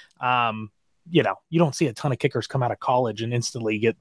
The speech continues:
placed into teams year after year. I mean, it's typically you find a good one, he sticks around for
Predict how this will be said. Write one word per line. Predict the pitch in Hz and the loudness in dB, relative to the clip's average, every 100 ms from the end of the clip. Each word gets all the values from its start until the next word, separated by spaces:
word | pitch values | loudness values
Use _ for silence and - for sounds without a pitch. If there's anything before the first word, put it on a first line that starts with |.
| - | -2
placed | 151 135 - - | 2 2 2 -2
into | 139 123 - 113 | 0 2 0 -2
teams | - 143 113 104 - - | 2 2 2 0 -4 -8
year | 139 131 | -2 2
after | 113 - | 2 0
year. | 104 120 120 95 98 | -6 0 2 4 2
I | |
mean, | 107 104 | 0 0
it's | 107 - | 0 0
typically | - 131 127 117 | 0 0 0 0
you | 113 | 0
find | 113 139 | 0 0
a | 117 | 0
good | 107 135 | 0 0
one, | 117 107 | 0 -2
he | |
sticks | 107 123 - | -4 -6 -6
around | 113 123 120 | 0 0 0
for | 104 | -4